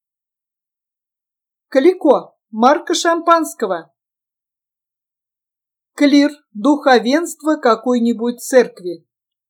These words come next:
Клирос – место в церкви на Амвоне, где располагается хор. Князь, в дореволюционное время – прозвище татарина-старьевщика.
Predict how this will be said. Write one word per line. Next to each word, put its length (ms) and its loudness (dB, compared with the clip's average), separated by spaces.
Клирос – 800 2
место 540 2
в 80 -14
церкви 540 -2
на 220 -4
Амвоне, 800 -2
где 340 -2
располагается 1120 0
хор. 520 -2
Князь, 640 0
в 140 -14
дореволюционное 960 2
время – 560 -2
прозвище 800 -4
татарина-старьевщика. 1800 -2